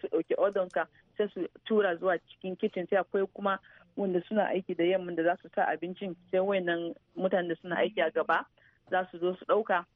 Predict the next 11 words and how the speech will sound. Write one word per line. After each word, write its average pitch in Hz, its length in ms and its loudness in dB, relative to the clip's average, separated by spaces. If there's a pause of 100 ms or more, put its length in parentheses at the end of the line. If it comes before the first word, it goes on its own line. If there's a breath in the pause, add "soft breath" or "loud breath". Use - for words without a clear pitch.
(140)
su 165 80 -12
kawo 180 240 0
maka, 185 340 0 (360 soft breath)
kuma 202 180 -2
sai 208 140 -4
su - 80 -6
kawo 175 200 2
maka 180 200 -2
ruwan 175 320 2
wanke 190 320 0
hannu, 190 320 0